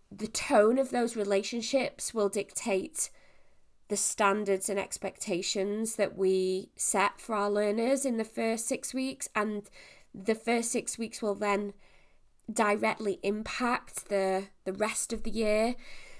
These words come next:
So routines, behaviour, um, expectations, how we communicate that we believe in students,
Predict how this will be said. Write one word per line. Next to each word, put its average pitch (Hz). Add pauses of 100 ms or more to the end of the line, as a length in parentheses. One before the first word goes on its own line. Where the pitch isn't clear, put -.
So 202
routines, 214
behaviour, 202 (520)
um, 196
expectations, 202 (220)
how 220
we 214
communicate 214
that -
we 214
believe 202
in 202
students, 208